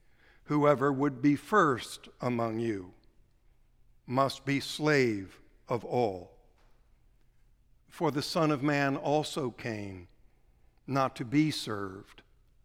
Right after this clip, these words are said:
but to serve, and to give his life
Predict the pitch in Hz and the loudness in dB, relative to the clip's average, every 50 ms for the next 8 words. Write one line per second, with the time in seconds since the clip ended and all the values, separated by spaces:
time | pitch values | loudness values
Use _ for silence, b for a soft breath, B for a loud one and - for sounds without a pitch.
0 | _ _ _ - 120 123 - - 131 - - - 175 135 107 92 80 78 - - | _ _ _ -6 -6 -6 -6 -6 -8 -6 -4 -4 -4 -4 -4 -6 -10 -16 -20 -20
1 | - - _ _ _ _ _ _ _ _ _ _ _ _ _ _ _ _ _ _ | -20 -20 _ _ _ _ _ _ _ _ _ _ _ _ _ _ _ _ _ _
2 | _ _ _ _ _ _ _ _ _ _ - 120 113 110 113 104 127 131 101 110 | _ _ _ _ _ _ _ _ _ _ -12 -8 -8 -6 -4 -2 -2 -2 -2 -4
3 | 110 101 - 131 127 127 131 127 123 117 107 - - - - | -6 -6 -2 2 4 6 6 4 2 -2 -6 -10 -14 -20 -20